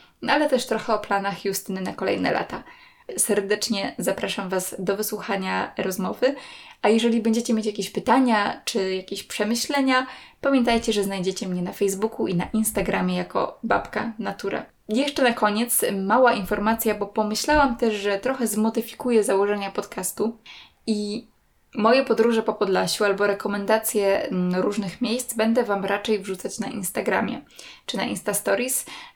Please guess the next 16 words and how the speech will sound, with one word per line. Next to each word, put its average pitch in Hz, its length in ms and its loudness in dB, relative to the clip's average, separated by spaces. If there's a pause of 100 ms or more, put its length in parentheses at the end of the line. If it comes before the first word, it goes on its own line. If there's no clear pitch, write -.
e, 208 180 -2
a 214 120 6
nie 220 160 4
opowiadać 190 460 0
o 190 40 0
nich 180 160 -4
w - 60 -20
podcaście. - 600 -4 (580)
Podcast 320 420 0
zostawiam 208 420 -2
głównie 208 360 0
do 196 200 2
rozmów 196 440 -2
z - 80 -2
ciekawymi 190 420 -2
ludźmi, 240 480 0